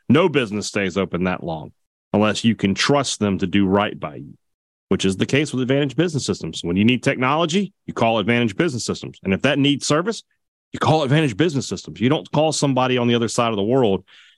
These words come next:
You call somebody in Jackson. Couldn't be any easier than that.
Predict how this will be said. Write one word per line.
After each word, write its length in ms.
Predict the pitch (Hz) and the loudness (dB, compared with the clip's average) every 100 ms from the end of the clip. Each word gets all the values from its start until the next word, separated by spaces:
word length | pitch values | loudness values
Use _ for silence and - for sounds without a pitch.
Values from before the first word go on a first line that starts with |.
| - | 0
You 60 | |
call 140 | 139 160 | 2 2
somebody 480 | 156 165 160 160 151 | 0 2 2 2 0
in 100 | 127 | 0
Jackson. 580 | 131 175 185 - 117 - _ _ _ _ _ _ _ _ _ _ _ _ _ _ _ - | 2 2 0 -4 -6 -8 _ _ _ _ _ _ _ _ _ _ _ _ _ _ _ 0
Couldn't 200 | 143 117 | 2 4
be 120 | 120 | 2
any 180 | 113 107 | 2 2
easier 280 | 101 92 87 | 2 0 0
than 140 | 87 | -2
that. 200 | 85 73 | -4 -8